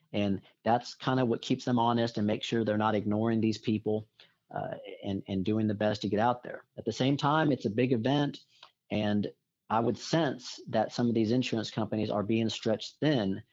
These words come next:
to deal with all these claims, but it, it's gonna be up to the homeowner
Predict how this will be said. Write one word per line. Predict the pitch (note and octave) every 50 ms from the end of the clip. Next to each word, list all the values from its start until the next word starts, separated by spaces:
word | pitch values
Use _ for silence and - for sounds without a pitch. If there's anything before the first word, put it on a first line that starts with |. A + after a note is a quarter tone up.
| _ _ _ _ _
to | - A#2
deal | G#2+ G#2+ A2+ A2+
with | A2 A2 G#2 -
all | A2 G#2+ G#2
these | G#2+ G2+ F#2+
claims, | - - - D3 D#3 C3 A2 G2+ G2+ - - - _ _ -
but | A2+ G#2+
it, | G#2+ A2 -
it's | A#2 G#2 - -
gonna | B2 B2 C3+
be | C3+ C3+ C3+
up | - C3 C3 C3 -
to | - B2+
the | B2
homeowner | A2+ - D3 D#3+ E3+ D3 A#2+ A2+ A2 A2 A2 A2